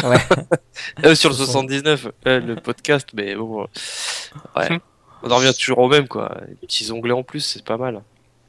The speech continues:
Speaker 2: T'as un truc où tu pourrais bien ranger, tu dis, « Hop, je vais mettre toutes mes amulettes, là, je vais mettre toutes mes bagues. »
Speaker 1: C'est
Speaker 2: Tu
Speaker 1: vrai.
Speaker 2: sais, que ça soit propre, là, là, j'ai l'impression que c'est un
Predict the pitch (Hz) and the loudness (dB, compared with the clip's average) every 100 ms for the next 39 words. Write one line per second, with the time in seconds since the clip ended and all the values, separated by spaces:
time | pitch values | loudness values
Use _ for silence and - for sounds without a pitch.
0 | _ _ _ _ - - - - - _ | _ _ _ _ -10 -10 -6 -6 -6 _
1 | _ _ - 147 - 160 143 - 131 135 | _ _ 2 2 2 -6 -8 -4 0 0
2 | 131 156 156 160 156 170 - 127 127 - | 2 2 2 0 0 -2 -2 -10 -6 0
3 | 139 135 127 120 120 - - - 135 127 | 2 2 -2 -4 -6 -8 -12 -6 -2 2
4 | 135 135 139 139 139 139 143 - 113 107 | 2 2 4 6 6 4 2 0 -4 -4
5 | 107 110 - - 123 127 131 131 131 131 | -10 -10 -10 -8 0 2 6 6 8 8
6 | 131 131 117 110 107 110 - 143 - 175 | 8 6 4 -2 -2 2 4 4 4 4
7 | 170 - 214 143 123 120 139 120 104 - | 4 6 6 6 4 4 4 2 -4 -6
8 | 120 160 151 107 98 | -8 -8 -8 -8 -10